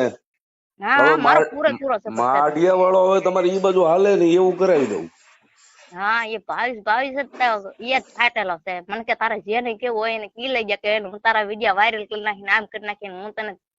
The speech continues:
Speaker 1: ખોટે ખોટી, હું મારી જાળમાં ફસાવી લઈને મારે તને કરવી છે ને, આમ છે ને, આમ તેમ છે ને, એમ હજી બોલે છે. એની પણ પોષ મહિનો નંદ જાય.
Speaker 2: રેકોર્ડિંગ?
Speaker 1: હા.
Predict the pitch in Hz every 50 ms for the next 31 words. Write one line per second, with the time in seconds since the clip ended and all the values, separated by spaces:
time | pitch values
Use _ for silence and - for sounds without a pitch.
0 | _ _ _ _ _ _ - 240 233 220 202 - 233 226 226 208 214 214 214 214
1 | 214 190 165 196 208 233 233 208 196 - 214 208 - 214 208 208 214 202 185 175
2 | 196 202 196 190 - 208 202 196 _ 220 214 233 220 208 185 - 196 185 185 185
3 | 202 214 208 190 - - 196 190 175 170 175 185 185 180 - _ 220 220 208 196
4 | 180 _ 196 190 180 180 185 190 180 170 143 143 165 175 196 247 285 269 214 220
5 | 214 202 180 165 160 180 180 180 175 175 - 160 156 160 165 170 165 _ 165 170
6 | 175 _ 175 175 165 165 160 156 156 160 160 156 147 160 151 156 - 98 98 113
7 | 120 117 123 135 139 151 - - 190 196 180